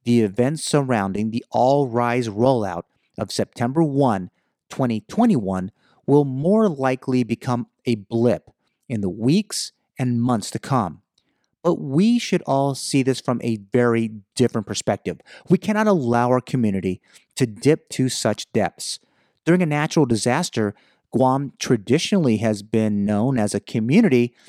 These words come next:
that helps their neighbor. The loss after a storm has an effect on our psyche that lasts for generations, but we remember the generosity of others. The actions that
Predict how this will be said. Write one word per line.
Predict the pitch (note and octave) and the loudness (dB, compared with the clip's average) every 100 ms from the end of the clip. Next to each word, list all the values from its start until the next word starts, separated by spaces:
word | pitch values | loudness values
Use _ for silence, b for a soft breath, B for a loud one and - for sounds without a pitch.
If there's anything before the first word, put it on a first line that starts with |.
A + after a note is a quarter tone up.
| _ | _
that | - | -8
helps | B2 - F3+ - | -6 -2 -2 -2
their | - E3+ | 0 2
neighbor. | D#3 F3+ B2 G2 - B B B - | 2 2 0 -4 -6 B B B 0
The | C#3 | 0
loss | B2 B2 D3 E3+ - | 2 0 0 -2 -6
after | C#3 C#3+ C#3 B2+ | -6 -2 0 0
a | |
storm | - - F3 D#3 B2 B B B | -2 0 2 2 0 B B B
has | E3+ E3+ | -2 0
an | E3 | -2
effect | - F#3+ F3 | 0 -2 -2
on | D#3+ | -2
our | D3+ | -2
psyche | C#3 - F#3+ - F3 | -2 0 0 0 0
that | E3 B2+ | -2 -2
lasts | C#3+ D3 | -4 -2
for | E3 | -2
generations, | B2+ C3+ C#3+ D#3 - A2+ - - b b b | 0 0 2 0 0 -6 -8 -18 b b b
but | - | -2
we | D#3+ | 2
remember | G3 F#3 D3 C3+ F#3+ D#3+ B2 A#2 b b | 4 4 2 0 0 2 2 0 b b
the | C#3+ | -2
generosity | A2 C#3+ C3+ A2+ B2+ D3 D3 C3 C3 | 2 2 2 0 0 0 -2 -2 -2
of | - - | -4 0
others. | C#3+ B2+ G2+ - - _ _ _ _ | 2 2 -2 -8 -18 _ _ _ _
The | - C#3 | -4 -2
actions | C3+ F3 - G#3+ G3+ - _ _ _ _ | -4 -4 -4 0 0 -2 _ _ _ _
that | - B2+ C#3 | -6 -2 -2